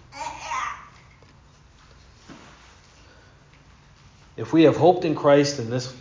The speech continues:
in this life only, and there's no eternity, no resurrection, we are all, we are of all men most to be pitied.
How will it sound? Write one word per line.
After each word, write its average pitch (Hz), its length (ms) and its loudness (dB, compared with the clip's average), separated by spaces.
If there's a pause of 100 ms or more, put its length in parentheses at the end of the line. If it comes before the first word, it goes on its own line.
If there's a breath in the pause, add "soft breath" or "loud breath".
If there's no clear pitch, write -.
(240)
in 110 120 -12
this 135 220 -6
life 120 260 -2
only, 113 360 -4
and 92 100 -12
there's 117 240 -4
no 120 200 -2
eternity, 131 540 -6 (100)
no 123 120 -2
resurrection, 117 600 -2 (840)
we 117 160 -10
are 107 120 -2
all, 135 680 4 (540)
we 127 160 -2
are 127 260 2
of 95 380 -10
all 127 300 0
men 117 360 -6
most 110 340 -6
to 107 60 -14
be 101 140 -12
pitied. 98 420 -14